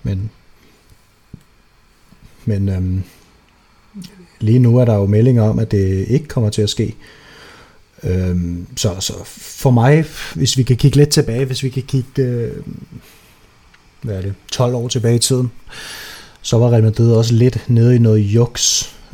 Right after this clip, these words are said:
Øhm, så valgte Florentino Perez så at komme tilbage til Real Madrid, og han købte jo alle de her superstjerner. Han købte jo Xabi Alonso og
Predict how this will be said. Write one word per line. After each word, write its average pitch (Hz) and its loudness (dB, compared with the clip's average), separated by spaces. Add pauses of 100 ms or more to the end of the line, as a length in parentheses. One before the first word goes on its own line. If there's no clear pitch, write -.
Øhm, 101 -2
så - -4
valgte 107 0
Florentino 98 -2
Perez 107 -2
så - -4
at 107 -2
komme 101 -2
tilbage 101 -2
til 107 -2
Real 92 -2
Madrid, 98 -2
og 95 -2
han 90 -2 (420)
købte 107 -2
jo 101 0
alle 98 0
de 104 2
her 98 2
superstjerner. 92 -4
Han 92 -4
købte 101 -6
jo 98 -6
Xabi 92 -6
Alonso 101 -2
og 87 -4